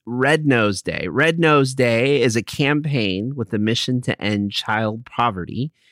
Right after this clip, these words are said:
by funding programs that keep children safe, healthy, educated, and empowered. And so that Red Nose Day is actually May twenty-seventh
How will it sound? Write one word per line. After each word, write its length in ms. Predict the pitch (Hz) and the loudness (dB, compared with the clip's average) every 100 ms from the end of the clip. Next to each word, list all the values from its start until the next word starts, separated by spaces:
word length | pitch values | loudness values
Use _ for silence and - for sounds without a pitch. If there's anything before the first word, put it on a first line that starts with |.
| _ - | _ -2
by 160 | 107 | -2
funding 320 | 104 120 117 123 | 0 0 0 0
programs 540 | 120 104 101 98 101 | -2 0 0 -2 -4
that 120 | 87 | -8
keep 260 | - 101 - | -8 -10 -6
children 380 | - 101 95 90 | -6 -4 -6 -6
safe, 340 | - 107 123 | -4 -4 -4
healthy, 480 | - 101 98 117 98 | -6 -8 -6 -8 -6
educated, 580 | 98 104 - 98 107 110 - | -8 -10 -10 -8 -8 -10 -8
and 160 | 92 | -6
empowered. 680 | 95 117 117 190 143 - - _ _ _ _ _ | -6 -6 -8 -6 -6 -8 -14 _ _ _ _ _
And 200 | - 104 | -4 -2
so 220 | - 110 104 | 0 0 2
that 260 | 113 104 - | 0 -2 -2
Red 260 | 120 147 | 0 2
Nose 320 | 147 113 107 - | 2 2 0 -2
Day 260 | 98 98 | -2 0
is 140 | 92 104 | -2 -2
actually 400 | 107 - 107 98 | -4 -4 -4 -2
May 540 | 98 101 101 104 120 | -2 -2 -2 -4 -8
twenty-seventh 1200 | - 98 92 - 92 90 - - 113 87 101 - | -10 -6 -6 -8 -12 -10 -10 -4 -4 -2 -6 -8